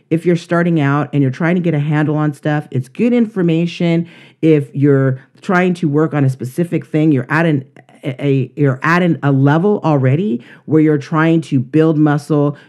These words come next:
you're trying to reduce your fat, you're really trying to change your body composition in a way that it entails you looking at your macros a little differently. But for most of us that are here right now, we're talking about getting started. And the real issue that we wanna look at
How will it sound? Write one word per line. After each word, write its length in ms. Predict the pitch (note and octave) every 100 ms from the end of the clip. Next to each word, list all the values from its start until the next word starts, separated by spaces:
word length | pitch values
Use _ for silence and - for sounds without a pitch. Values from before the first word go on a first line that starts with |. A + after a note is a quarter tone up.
| -
you're 120 | C3
trying 340 | B2+ D#3+ D#3+
to 60 | D3+
reduce 460 | A#2 B2 D#3+ F3+ -
your 100 | C#3
fat, 440 | C3+ C3+ C3+ A#2+ - - -
you're 100 | D3+
really 220 | D#3+ G3+
trying 300 | G#3 F3+ E3+
to 80 | D#3+
change 400 | C3 - D3+ E3+
your 100 | D#3
body 300 | C3 A#2 D3
composition 800 | E3 D#3+ D3 B2 D3 - G#3+ A3 - - - _
in 160 | D#3+ F3
a 60 |
way 520 | D#3+ C#3+ C#3+ E3 G3 - _
that 400 | - D#3 D3 - _ -
it 120 | G3+
entails 320 | G3 G3+ F#3
you 80 | F3
looking 220 | F#3 F#3
at 140 | F3
your 80 | D#3
macros 360 | C#3+ C3+ D3 D3
a 40 |
little 200 | D3 A#2+
differently. 460 | C3 E3+ - - B2+ - _ -
But 140 | B3
for 100 | -
most 260 | A#3+ F4+ -
of 100 | C4+
us 160 | C#4
that 120 | B3+ F#3+
are 60 |
here 200 | F3+ G3+
right 200 | G3 F#3
now, 200 | E3+ E3+
we're 100 | F#3
talking 320 | G#3 A#3 A3+
about 200 | G#3 F#3+
getting 220 | F#3+ G3 F#3
started. 540 | - E3 F#3 D#3 B2+ - - - _
And 420 | F3+ F#3+ F#3 F#3
the 240 | - D#3 F3+
real 340 | E3+ B3 D4+
issue 340 | G3 F3 F3 F3
that 100 | E3
we 100 | F3
wanna 240 | E3+ D#3+
look 240 | D3 A#3 C#4
at 280 | E3+ D3+